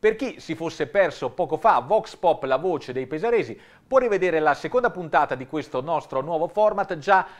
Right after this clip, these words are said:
nelle nostre repliche che cominciano questa sera alle ventidue e trenta. Vox Pop, la voce dei pesaresi, che tratta la tematica "L'estate è alle porte".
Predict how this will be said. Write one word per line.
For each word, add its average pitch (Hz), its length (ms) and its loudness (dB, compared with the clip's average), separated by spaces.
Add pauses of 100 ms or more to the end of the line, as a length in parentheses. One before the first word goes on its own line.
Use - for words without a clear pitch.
(120)
nelle 226 200 0
nostre 185 300 0
repliche 147 400 0
che 143 120 -8
cominciano 143 640 -4
questa 190 280 -2
sera 117 400 -4
alle 139 400 0
ventidue 135 600 -6
e 147 160 -6
trenta. 196 420 -4 (240)
Vox 139 300 -4
Pop, 170 240 2
la 156 100 4
voce 160 260 -4
dei 143 120 -8
pesaresi, 147 520 -4 (160)
che 240 140 -4
tratta 151 320 0
la 147 140 2
tematica 117 640 -8
"L'estate 175 760 -2
è 165 80 -2
alle 185 180 0
porte". 95 460 -8